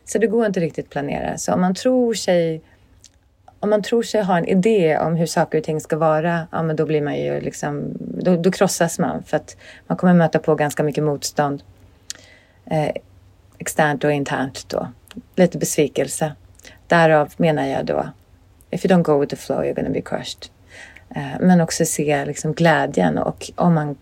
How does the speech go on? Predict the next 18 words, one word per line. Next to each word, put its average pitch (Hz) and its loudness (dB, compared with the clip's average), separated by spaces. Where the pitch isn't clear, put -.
liksom 160 -6
följer 156 2
flödet 156 -2
så 180 -2
kan 170 -4
man 151 -2
få - -8
så - -6
mycket 147 -2
mer 220 6
helt - -4
enkelt. - -8
Liksom - -6
öppna 160 0
upp 156 -4
alla 143 0
dessa 143 -2
gåvor. 147 -2